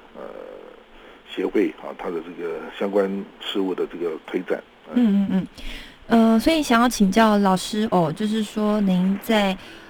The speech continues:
Speaker 2: 呃，担任华人民主书院这个职位啊，不管您是过去是董事还是说现在的理事长，
Speaker 1: 嗯。
Speaker 2: 您觉得在这个协会里面，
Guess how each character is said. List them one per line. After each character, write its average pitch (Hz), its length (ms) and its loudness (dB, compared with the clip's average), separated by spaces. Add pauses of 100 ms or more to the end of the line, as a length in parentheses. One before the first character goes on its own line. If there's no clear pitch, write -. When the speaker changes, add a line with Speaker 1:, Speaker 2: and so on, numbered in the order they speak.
(380)
Speaker 2:
呃， 175 360 0
担 214 220 0
任 214 120 2
华 202 160 2
人 254 140 2
民 233 100 2
主 226 120 0
书 202 140 -4
院 220 300 0
这 214 160 -2
个 190 200 2
职 180 260 -6
位 214 260 0 (300)
啊， 175 120 -4
不 175 140 -4
管 185 220 -2
您 165 180 -2
是 185 220 -4 (100)
过 185 100 -4
去 180 160 -6
是 185 60 -4
董 - 200 -8
事 175 140 -6
还 160 160 -4
是 180 120 -2
说 185 100 0
现 185 160 -4
在 180 100 2
的 170 120 0
理 190 100 -4
事 180 180 -4
长， 185 160 -6 (360)
Speaker 1:
嗯。 220 80 -6
Speaker 2:
您 220 160 4
觉 208 160 2
得 226 240 2
在 220 440 0
这 254 140 -4
个 233 100 0
协 190 220 0
会 220 160 0
里 185 160 2
面， 202 300 2